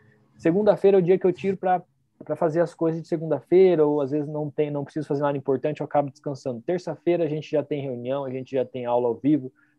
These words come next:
Quarta-feira já tem mentoria, quinta-feira tem reunião de novo, sexta-feira é dia de gravar vídeo. Então, todo dia pra mim é um dia importante, cara. E aí, quando você aprende a organizar, a planejar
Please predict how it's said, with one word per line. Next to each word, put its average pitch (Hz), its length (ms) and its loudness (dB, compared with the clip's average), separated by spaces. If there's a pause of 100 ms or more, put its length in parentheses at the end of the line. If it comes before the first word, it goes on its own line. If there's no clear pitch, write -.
Quarta-feira 147 600 2
já 131 120 -2
tem 143 300 -4
mentoria, 131 560 -2
quinta-feira 143 520 -8
tem 131 120 -8
reunião 131 320 -8
de 120 100 -10
novo, 139 300 -2
sexta-feira 143 560 -4
é 135 40 0
dia 131 140 -2
de 131 60 -10
gravar 123 360 0
vídeo. 147 300 -4 (220)
Então, 165 160 -6
todo 220 300 2
dia 196 160 4
pra 196 160 2
mim 185 160 -2
é - 20 0
um 196 40 -2
dia 165 140 -4
importante, 175 600 -4
cara. - 180 -14 (760)
E 135 120 0
aí, 143 100 2
quando 185 240 -2
você 190 240 -2
aprende 170 760 2 (280)
a 123 80 0
organizar, 139 580 0
a 143 60 -4
planejar 143 640 -2